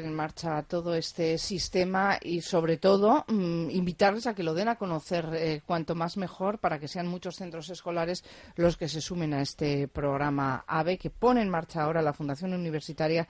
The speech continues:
San Pablo ceu, el Colegio Virgen Niña en Vitoria, y que lo pone en marcha también en sus diez colegios, eh, en, eh, con este plan de prevención de acoso escolar, programa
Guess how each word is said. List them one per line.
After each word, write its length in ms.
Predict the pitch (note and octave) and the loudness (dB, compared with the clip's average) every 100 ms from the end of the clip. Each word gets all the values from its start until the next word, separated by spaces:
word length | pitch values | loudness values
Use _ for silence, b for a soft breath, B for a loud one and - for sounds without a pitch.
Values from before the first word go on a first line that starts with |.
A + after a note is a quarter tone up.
| B B B | B B B
San 320 | - D3 D3 | 0 0 2
Pablo 540 | - D#3 E3+ F3 F3+ | 6 6 8 8 6
ceu, 500 | - - E3+ E3+ G3+ | 4 4 6 6 4
el 320 | - F3 E3+ D#3 | 4 4 4 2
Colegio 460 | E3 F#3 A3 F#3+ | 4 4 2 2
Virgen 580 | F3 F3+ - E3+ E3 E3 | 2 0 -2 -2 0 2
Niña 440 | E3+ E3 D3+ C#3 - | 2 2 2 2 2
en 320 | D#3 D3+ C#3+ | 2 2 2
Vitoria, 540 | C3+ F3+ E3+ F3+ G#3 - B A#3 B | 0 2 4 4 2 0 B -12 B
y 80 | |
que 100 | E3 D#3+ | -2 0
lo 80 | C#3+ | 0
pone 160 | E3 | 2
en 80 | D3+ | 2
marcha 240 | D3+ D#3 | 0 -2
también 260 | D3 C#3 D3 | -2 0 0
en 80 | D3 | -2
sus 160 | D#3 | -4
diez 180 | C#3 D3 | -6 -6
colegios, 640 | - C#3 C#3+ - D3+ D3+ E3 | -4 -4 -4 -4 -4 -2 -2
eh, 360 | C3+ C3+ C#3 | -2 -2 -4
en, 140 | D3 D3 | -2 0
eh, 200 | D3 C#3+ | 0 -2
con 180 | C#3+ D3 | -4 -4
este 200 | - D3 | -4 -4
plan 240 | D#3+ D3+ | -2 0
de 100 | C#3+ - | -2 -2
prevención 400 | C#3+ C#3+ D3+ D3+ | -4 -4 -4 -4
de 80 | C#3 | -4
acoso 340 | C3 D3 - | -4 -8 -6
escolar, 380 | C3+ - A#2 C#3 | -8 -6 -4 -4
programa 480 | - D3 D3 D3+ C3+ | -4 -2 0 0 -2